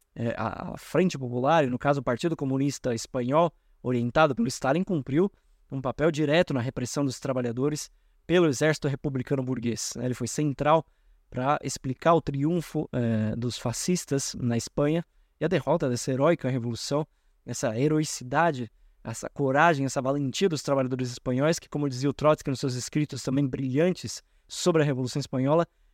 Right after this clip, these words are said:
tiveram sempre cento e oitenta graus, é, de diferença das suas direções. Não só as mais conservadoras, como o stalinismo, socialistas, né, do pessoe, que existe até hoje, mas também dos anarquistas e do próprio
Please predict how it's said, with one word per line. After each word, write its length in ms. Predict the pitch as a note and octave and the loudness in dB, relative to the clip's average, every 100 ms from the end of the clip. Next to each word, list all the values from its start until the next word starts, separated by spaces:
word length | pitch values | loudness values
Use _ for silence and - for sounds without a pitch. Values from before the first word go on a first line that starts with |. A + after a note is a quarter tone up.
| _ | _
tiveram 300 | B2+ D#3 D#3 | 0 2 2
sempre 320 | - F3 D#3 | 0 -2 -2
cento 360 | - - G3+ | -2 0 2
e 20 | F3+ | 2
oitenta 280 | D#3 D#3 C3 | 0 0 0
graus, 460 | C3+ D3 D3+ - - _ _ _ | 4 2 2 -6 -14 _ _ _
é, 160 | - A3+ | -4 -2
de 140 | C3 | -2
diferença 580 | C3+ - C#3 C3+ D3 - | -6 -2 0 2 0 0
das 140 | A#2+ | -4
suas 160 | C3 B2+ | -4 -4
direções. 420 | C3+ B2+ B2+ A2+ | -2 -4 -4 -4
Não 100 | C3+ | -2
só 140 | E3+ E3+ | 0 0
as 120 | C3 | 2
mais 200 | D3+ E3 | 0 0
conservadoras, 720 | D3 C3+ C3 C3 C#3+ F#3 D#3 | -4 -4 -2 0 2 2 2
como 120 | C3+ | -2
o 20 | |
stalinismo, 580 | B2 C3 A#2+ C3 E3 C3+ | -4 -4 -4 0 0 0
socialistas, 720 | A#2+ A#2+ - B2 E3 - B2 | -4 -6 -4 0 0 -2 -4
né, 140 | C3+ D3+ - _ _ | -2 -2 -6 _ _
do 100 | - | -6
pessoe, 420 | D3 - D#3 F3 | -6 2 4 4
que 100 | - | 2
existe 360 | A2 C#3 - A2+ | -4 -4 -6 -4
até 180 | - | 2
hoje, 320 | D3 D#3 E3 D#3+ _ _ _ _ | 4 4 0 -4 _ _ _ _
mas 140 | D#3+ | -2
também 200 | F3+ F3 | 0 0
dos 140 | E3+ D#3 | 0 0
anarquistas 600 | D#3 C#3 - G3 F3+ E3 | 0 -2 -2 -2 -2 -2
e 60 | |
do 100 | F#3 | -4
próprio 400 | - E3 F#3 F#3+ | 2 2 4 -2